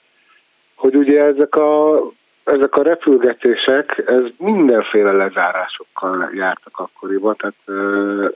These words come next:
teljesen felborult az országnak a közlekedése. Hát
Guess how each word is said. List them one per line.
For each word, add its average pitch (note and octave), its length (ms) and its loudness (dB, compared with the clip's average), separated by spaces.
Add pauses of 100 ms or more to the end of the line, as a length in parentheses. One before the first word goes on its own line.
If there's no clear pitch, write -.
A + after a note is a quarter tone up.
(240)
teljesen G#2 460 0
felborult F#2 640 -6
az F#2+ 100 -6
országnak F#2 560 -6
a G2 60 -16
közlekedése. F#2+ 920 -6 (1120)
Hát - 120 -8